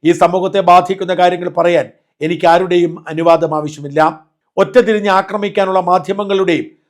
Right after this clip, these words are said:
തൽപര കക്ഷികളുടെയും ശ്രമം നേരിടാനുള്ള തന്റെ ഇടം എനിക്കുണ്ട്. ക്രൈസ്തവ സഭയും ഔദ്യോഗികമായി തന്നെ ഞാൻ പറഞ്ഞ കാര്യങ്ങൾ പിന്തുണ അറിയിച്ചിട്ടുണ്ട്. നിർണായക സമയത്ത് സഭയുടെ പിന്തുണ വിലമതിക്കാനാവാത്തതാണ്.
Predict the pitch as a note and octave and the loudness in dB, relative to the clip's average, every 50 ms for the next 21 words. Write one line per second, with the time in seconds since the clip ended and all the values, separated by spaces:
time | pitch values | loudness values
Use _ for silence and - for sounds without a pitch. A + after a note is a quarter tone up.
0 | _ _ - F3+ F3+ F3 - A#3 A3 A3 G#3 G3 D3 F#3+ G3 G3 F#3+ F#3 F3+ E3+ | _ _ 0 2 2 2 0 0 0 0 0 -2 -4 -4 -4 -2 -2 -2 -2 -4
1 | D3+ D3+ F3+ F3 F3+ F3 F3 F#3 F#3 E3 E3+ F3+ G3+ G#3 G3+ F#3+ F#3 F#3 F3+ F3 | -4 -6 -4 -2 -2 -4 -4 -6 -4 -2 0 0 0 2 4 2 2 2 0 -2
2 | F3 E3+ - E3+ E3+ E3+ F#3 F#3 F3 F3 E3 D#3+ D#3 - _ _ _ _ - D#3 | -4 -2 -2 -4 -2 0 0 2 2 2 0 -2 -8 -18 _ _ _ _ -2 0
3 | D#3 D#3+ D#3 D#3 D#3 C#3+ C#3+ D3+ D3+ - - - _ _ _ _ _ _ _ _ | 0 0 0 -2 -4 -2 0 0 -2 -2 -4 -8 _ _ _ _ _ _ _ _
4 | - D#3+ E3+ F3+ F3 F3+ G3+ F#3+ F#3+ F#3+ F#3+ F3+ E3+ F#3+ F#3 F3+ F3 F3 F3 - | 0 2 2 2 4 2 2 0 2 2 0 0 2 2 2 2 0 -2 -6 -4
5 | - E3 E3+ F3+ D#3 F#3 G3 G3 F3 F#3 F3+ F#3 F3+ F3+ F3+ F3+ - F#3 E3+ E3 | -2 -2 -2 0 0 2 2 2 2 -2 -4 -4 -2 -2 -2 0 -2 -2 -4 -4
6 | C#3 A2 - _ _ _ _ _ _ D3 E3 F#3+ G#3 F#3 G3 F3+ F3 F3 F3+ - | -8 -12 -14 _ _ _ _ _ _ -2 0 0 0 2 0 0 0 -2 -2 0
7 | F3 E3+ E3+ F3 E3+ E3 E3 D#3+ D#3 D#3 E3+ E3 E3 F3 F3 E3+ E3 D#3 D#3+ D#3 | 0 0 0 0 -2 -4 -4 -6 -6 -6 -8 -8 -6 -6 -2 0 0 0 0 -2
8 | D#3 D#3 D3 C3 C#3 C#3 D3 D#3 D#3+ D#3+ - _ _ _ D3+ D#3 D#3 F3 F#3 F#3 | -2 -4 -8 -12 -8 -4 -2 -2 -2 -4 -8 _ _ _ -2 -2 2 4 4 4
9 | F#3 F3+ F#3 E3+ - F3+ F3 F3+ F3+ F3 F3+ F3 F3+ F3+ F3+ - E3 D3+ E3+ F#3 | 4 4 0 -2 -2 -2 -2 -2 -2 -2 0 -2 -2 -2 -2 -4 -2 -2 0 0
10 | F#3 F3+ F3+ - F3 F3+ E3+ F#3 F3 D3 A2+ - _ _ _ _ _ - D#3 D#3+ | 0 -2 -2 -2 -2 -2 -2 -2 -4 -4 -6 -10 _ _ _ _ _ -4 0 0
11 | F#3+ F#3+ G3 F3+ F#3 F3+ F3+ E3+ E3 D#3+ D#3 D3+ D3+ D3 D3 C#3+ C#3+ C#3 C#3+ D3+ | 2 0 2 0 0 0 -2 -2 -2 0 0 -2 -2 -2 -4 -4 -2 -2 -2 -4
12 | D3+ D#3 | -6 -6